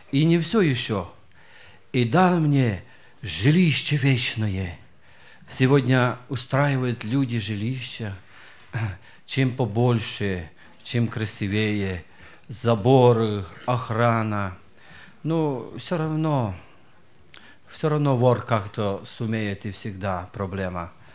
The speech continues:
И знаете, американцы уже ус-, знаете, где жилище уже устраивают? Вот там. <clears throat> На Луну они добрались.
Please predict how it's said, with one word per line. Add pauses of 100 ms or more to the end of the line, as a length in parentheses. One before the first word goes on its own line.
(420)
И
знаете,
американцы
уже
ус-, (120)
знаете,
где (320)
жилище
уже
устраивают? (2000)
Вот
там. (1300)
<clears throat>
На
Луну
они
добрались.